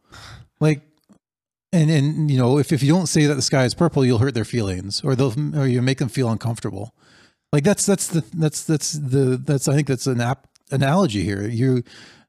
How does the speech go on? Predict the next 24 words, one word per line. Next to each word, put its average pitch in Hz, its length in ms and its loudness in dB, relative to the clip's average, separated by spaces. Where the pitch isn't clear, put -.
these 165 220 2
are 143 80 2
clearly 170 640 2
not 123 240 2
being 110 160 2
used, 101 580 0
uh, 110 280 -2
for - 180 -6
racist, 98 760 -4
uh, 165 400 2
racist 117 460 0
per-, 117 300 -2
or, 107 460 -4
uh, 110 120 -8
perceptions, 123 600 -4
or 113 180 -2
this 117 140 -2
is 113 120 -6
not 139 340 -2
a 117 60 -4
hate 104 200 -2
symbol. 107 440 -6
Um, 101 560 -2
and 131 540 2